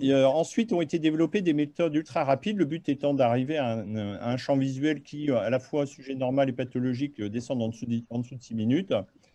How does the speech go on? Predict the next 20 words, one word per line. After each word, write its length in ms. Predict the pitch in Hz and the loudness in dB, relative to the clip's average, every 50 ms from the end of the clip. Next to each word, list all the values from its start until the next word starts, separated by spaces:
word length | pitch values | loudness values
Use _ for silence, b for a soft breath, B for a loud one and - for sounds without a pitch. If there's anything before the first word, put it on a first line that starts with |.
| b b b b _ _ | b b b b _ _
Vous 200 | 120 127 131 135 | -4 -2 2 4
avez 180 | 143 143 151 156 | 4 4 4 2
Humphrey 360 | 160 165 - - 180 180 170 | 0 -2 0 2 2 2 2
qui 100 | - 143 | 0 -2
a 20 | |
développé 420 | 131 127 127 127 131 131 135 147 139 | 0 0 0 2 0 0 0 0 0
le 120 | 123 123 | 0 -2
sita 320 | 120 - 127 120 - 117 | -2 -4 -10 -2 -2 -2
Fast, 440 | 110 - - 147 180 226 233 - - _ | -2 2 2 2 2 2 0 -6 -10 _
et 100 | 131 135 | -8 -8
puis, 420 | 131 - - 165 180 190 196 170 | -8 -8 -16 -14 -10 -6 -2 0
euh, 220 | 143 131 123 123 120 120 117 - _ | 0 2 0 0 0 -2 -4 -8 _
très 180 | - - 202 | -2 -2 0
derni-, 600 | 196 175 151 147 147 135 127 120 117 113 113 113 - _ | 2 2 0 0 0 -2 -2 -2 -4 -4 -6 -8 -8 _
tout 100 | - 277 | -4 0
dernièrement, 520 | 240 185 156 143 135 120 123 139 170 202 | 2 2 2 2 0 0 0 0 0 -2
donc, 260 | 196 156 127 - - | -2 -4 -6 -6 -4
euh, 80 | 123 113 | -4 -2
l'année 240 | 110 120 139 151 147 | -2 -2 -2 -2 -2
dernière, 440 | 139 123 107 110 117 123 156 190 | -2 -4 -2 -2 -2 -2 -2 -4